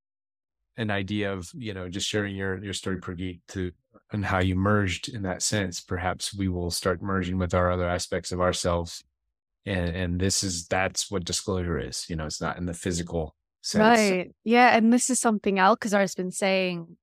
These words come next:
Speaker 2: for a long time, is the reason your scientists haven't found life out there in the universe, intelligent life, is because they're looking in the wrong dimension.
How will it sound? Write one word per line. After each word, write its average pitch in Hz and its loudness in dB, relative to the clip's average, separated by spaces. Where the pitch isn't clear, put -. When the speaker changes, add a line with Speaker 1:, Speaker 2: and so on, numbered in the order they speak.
Speaker 2:
for - -4
a 190 4
long 190 4
time, 202 -2
is 170 -8
the 202 2
reason 214 2
your 180 -4
scientists 190 -4
haven't 190 -2
found - 2
life 196 6
out 202 4
there 180 2
in 170 -6
the 165 -8
universe, 202 0
intelligent 202 6
life, - -4
is - 0
because 208 4
they're 196 8
looking 196 2
in 180 0
the 180 2
wrong 165 4
dimension. 165 -2